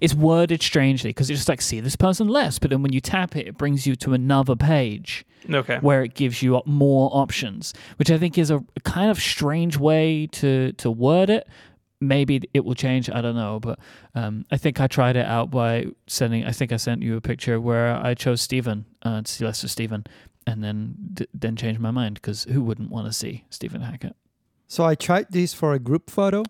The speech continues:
Speaker 1: Yep.
Speaker 3: that I also pasted in the Discord, and when I go into the people selection screen,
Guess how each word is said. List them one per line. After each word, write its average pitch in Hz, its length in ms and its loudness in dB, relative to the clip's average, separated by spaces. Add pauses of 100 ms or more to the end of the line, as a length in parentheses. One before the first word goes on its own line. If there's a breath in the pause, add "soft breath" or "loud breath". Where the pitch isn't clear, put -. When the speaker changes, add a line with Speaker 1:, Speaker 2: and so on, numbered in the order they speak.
Speaker 1:
Yep. - 280 0
Speaker 3:
that 151 120 2
I 143 60 2
also 147 300 2
pasted 147 360 -2
in 135 80 0
the 127 80 -2
Discord, 175 560 -2
and 143 280 0
when 147 160 2
I 147 80 0
go 156 200 2
into 175 220 0
the 127 80 -2
people 156 320 -2
selection 139 560 -2
screen, 120 460 -4